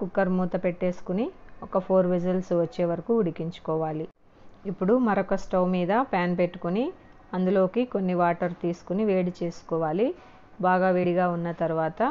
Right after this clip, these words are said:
stove off చేసుకుని అందులోకి పాలకూరని వేసి ఒక నిమిషం పాటు అలాగే ఉంచుకోవాలి. ఇలా చేయడం వల్ల పాలకూరని గ్రైండ్ చేసినప్పుడు కలర్ మారకుండా ఉంటుంది. ఒక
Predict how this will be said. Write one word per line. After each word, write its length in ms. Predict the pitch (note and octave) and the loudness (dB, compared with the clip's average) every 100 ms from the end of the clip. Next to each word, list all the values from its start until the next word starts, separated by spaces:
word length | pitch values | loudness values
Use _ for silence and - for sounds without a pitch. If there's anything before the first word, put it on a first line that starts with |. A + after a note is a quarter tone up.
| E4 - - | -2 -10 -8
stove 300 | G3 F#3+ F#3 | -2 2 2
off 120 | F#3 - | 0 -2
చేసుకుని 420 | F3 - F3+ G#3 A3 | -4 -4 -4 -2 -2
అందులోకి 480 | G3 F#3 F3+ - F#3+ F3+ | 0 0 -2 -2 -2 0
పాలకూరని 580 | F3 F3 F3 F3 E3+ E3 | -2 -2 0 -2 0 -2
వేసి 280 | E3 - A#3+ E4 - - - - - F#3+ | -4 -2 -2 -4 -8 -20 -20 -20 -4 -2
ఒక 80 | G#3+ G3+ | 0 0
నిమిషం 280 | G3 G3 F#3+ F#3+ | 0 -2 0 0
పాటు 200 | F3+ G#3+ G3+ | 2 2 4
అలాగే 340 | F#3 F3+ F3+ F3 | 2 2 0 0
ఉంచుకోవాలి. 640 | E3+ - F3 D#3+ D#3 G3 D#4+ - - - - - - - F#3+ | -4 -6 -4 -2 0 0 -2 -6 -18 -20 -20 -20 -20 -6 0
ఇలా 120 | G3 F#3+ | 0 2
చేయడం 340 | F#3+ G3 G3+ G3 | 2 2 2 2
వల్ల 180 | F#3 F#3+ A#3+ G#3+ | 2 2 2 2
పాలకూరని 560 | F#3+ F#3+ F#3+ F#3 F3+ E3 | 0 0 -2 0 0 0
గ్రైండ్ 300 | F3 F3+ F#3+ F#3 | 0 0 -2 -2
చేసినప్పుడు 500 | F3+ F3+ F3 F3+ A3+ A3+ | -4 -4 -4 0 -2 0
కలర్ 280 | F#3+ F#3 F#3 | 0 0 0
మారకుండా 480 | F3 F3 F3 F3 E3+ F#3 | -2 -4 -6 -4 -2 -2
ఉంటుంది. 420 | E3 E3 D#3+ E3+ C4+ - - - - - - - - - - - - - - - - - - - - - - - - - - - - - - - - - | -4 -6 -4 -4 -4 -8 -16 -20 -20 -20 -18 -18 -20 -20 -20 -20 -18 -18 -18 -18 -20 -20 -20 -20 -18 -14 -12 -12 -14 -14 -16 -18 -18 -18 -20 -20 -20 -12
ఒక 100 | F3+ | -6